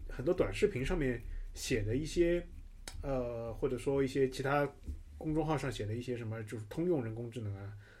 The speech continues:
它肯定不是的。它还是偏向于一种，给我感觉啊，就是相当于一种人工，就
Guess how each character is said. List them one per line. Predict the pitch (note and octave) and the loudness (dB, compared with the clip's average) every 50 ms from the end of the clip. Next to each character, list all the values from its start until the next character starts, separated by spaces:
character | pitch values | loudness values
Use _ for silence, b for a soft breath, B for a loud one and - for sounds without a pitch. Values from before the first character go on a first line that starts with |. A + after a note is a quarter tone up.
| b b | b b
它 | - - | 0 0
肯 | F#3 - C#3 | 4 4 4
定 | C#3+ C3+ | 2 4
不 | C#3 D#3 | 2 0
是 | - - | 2 4
的。 | G3+ C#3+ G#2+ G#2 b b b b b b b b b | 2 2 2 0 b b b b b b b b b
它 | - - C#4+ D#4 | 4 8 8 8
还 | D4 - - | 8 8 6
是 | - - | 6 6
偏 | G3 - - - D#4 E4+ E4 | 4 2 6 6 8 8 10
向 | D#4+ D#4+ G#3+ D#3 | 8 8 8 8
于 | C3 C3 C3+ D3+ E3 | 6 6 4 2 0
一 | E3+ - F#3+ F3+ - - | -2 -6 -10 -10 -6 0
种， | - C#3 A#2+ A2 A2 A2 G#2+ | 0 0 0 0 -4 -4 2
给 | C3 C3+ | 6 8
我 | D#3 F3+ | 8 8
感 | D#3+ D3+ G#2+ G#2 | 8 6 2 2
觉 | A2 A2+ | 0 0
啊， | A2+ A2+ A#2 | -2 -2 -2
就 | A#2+ - E3 | -2 0 0
是 | D#3+ - - | 0 0 2
相 | - G#3 G#3+ G#3+ | 4 4 4 4
当 | A#3 A#3 G3+ | 4 4 2
于 | E3 F3 F3 | 2 2 0
一 | |
种 | E3 - B2+ A2 G#2 b b b b b b b b b b b - | 0 0 0 0 -2 b b b b b b b b b b b 0
人 | - D3 G3 A3 | 6 6 6 8
工， | G#3 A3+ A3 A3+ G#3 - - - - - - | 8 4 4 4 0 -2 -8 -16 -20 -18 -12
就 | - - D#3+ | -8 -8 -8